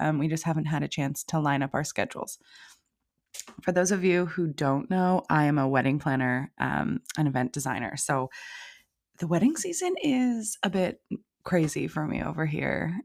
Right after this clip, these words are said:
And I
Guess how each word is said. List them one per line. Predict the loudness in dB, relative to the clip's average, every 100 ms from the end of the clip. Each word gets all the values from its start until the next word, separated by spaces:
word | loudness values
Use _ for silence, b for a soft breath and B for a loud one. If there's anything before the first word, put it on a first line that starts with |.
| -4
And | 0 4 4 4 2 2 2 0 -6 -12 _ _ _ 2
I | 6 8 8 6 4 4 4 2 0